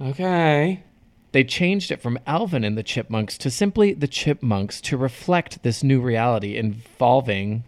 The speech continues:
Speaker 2: the Chipettes.
Speaker 1: It's giving me Friends, but if they were chipmunks.
Speaker 2: Sometimes they're wearing clothes, sometimes they're not in these pictures.
Speaker 1: Okay,
Speaker 2: I don't
Speaker 1: well,
Speaker 2: understand
Speaker 1: answer
Speaker 2: that.
Speaker 1: my first question.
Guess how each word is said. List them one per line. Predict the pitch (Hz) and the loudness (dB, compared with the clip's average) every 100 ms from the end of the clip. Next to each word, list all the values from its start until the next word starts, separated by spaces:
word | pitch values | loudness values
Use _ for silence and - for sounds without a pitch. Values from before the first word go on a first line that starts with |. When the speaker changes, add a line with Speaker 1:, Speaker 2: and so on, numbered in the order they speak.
| - | -6
Speaker 2:
the | 147 | -6
Chipettes. | - 175 269 - - - - _ _ - | -2 0 0 -2 -10 -16 -16 _ _ 2
Speaker 1:
It's | 160 160 | 2 4
giving | - 190 214 214 | 4 6 8 8
me | 202 | 6
Friends, | 185 - 139 135 147 170 160 - | 6 2 2 4 2 0 -2 -6
but | - 135 | 0 2
if | 127 - | 2 2
they | 123 | 2
were | 110 113 | 2 0
chipmunks. | 110 - - - 113 - - - - - _ _ _ _ _ - - - | -6 -4 -6 -4 -10 -12 -12 -12 -12 -18 _ _ _ _ _ -20 -20 -6
Speaker 2:
Sometimes | - 226 214 208 190 | 2 2 4 2 2
they're | 190 | 2
wearing | 170 170 160 | 4 4 2
clothes, | - 151 143 | 2 2 2
sometimes | 151 135 127 113 104 | 0 -2 -2 -4 -4
they're | 107 | -6
not | 101 98 - | -4 -6 -8
in | 98 | -10
these | 101 98 | -10 -10
pictures. | 101 - - - - 117 - _ _ 131 | -12 -12 -10 -10 -10 -14 -18 _ _ -8
Speaker 1:
Okay, | 123 | 0
Speaker 2:
I | 127 | 4
don't | 135 143 | 4 4
Speaker 1:
well, | 123 135 | 4 6
Speaker 2:
understand | 160 - | 6 6
Speaker 1:
answer | 160 160 156 185 | 8 6 6 6
Speaker 2:
that. | 156 | 6
Speaker 1:
my | 151 | 6
first | 143 156 147 - | 6 4 4 2
question. | - 151 135 - 120 | 2 0 0 -6 -8